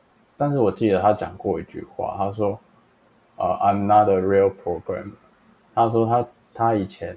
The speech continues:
他讲过一个小故事，说他以前在工作的时候，然后有一次好像在 debug 那个A J A X的问题，然后刚好就有几个同事就看着他在那边 debug，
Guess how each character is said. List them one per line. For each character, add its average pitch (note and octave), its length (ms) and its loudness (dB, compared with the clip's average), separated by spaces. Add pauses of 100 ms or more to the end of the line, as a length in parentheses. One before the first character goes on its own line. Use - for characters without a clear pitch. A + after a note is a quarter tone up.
(160)
他 C3 120 -2
讲 G2 200 0
过 G#2 140 2
一 G2+ 40 2
个 F#2+ 80 2
小 F2+ 220 -8
故 F#2 200 -8
事， G2 120 -6
说 G2 200 0
他 G2+ 160 2
以 F2 40 -6
前 D#2+ 240 -14
在 F#2 180 -2
工 F#2 280 -8
作 F#2+ 220 -6
的 - 60 -14
时 - 120 -18 (100)
候， - 140 -10 (760)
然 F#2 140 -10
后 G2 160 4
有 F#2 140 6
一 F2+ 40 0
次 F#2+ 320 -2
好 F2 120 -4
像 F#2 100 -2
在 G2 160 2
debug - 640 -4
那 F#2+ 140 -16
个 - 240 -16 (240)
A G2 160 0
J G2 280 2
A F#2 260 2
X - 380 -18 (480)
的 E2+ 160 -6
问 F#2 280 -4
题， - 180 -20 (880)
然 F#2 160 -6
后 F#2+ 300 -2 (760)
刚 A2+ 140 6
好 A2 80 6
就 A2+ 100 6
有 F#2+ 180 6
几 F2 200 -4
个 F2 80 -2
同 F2+ 180 -4
事 F#2+ 160 -4
就 F#2+ 140 2
看 F#2+ 200 0
着 E2+ 60 -8
他 F2 100 -2
在 F2+ 120 0
那 F2+ 80 -4
边 F#2 180 -8
debug， - 540 -12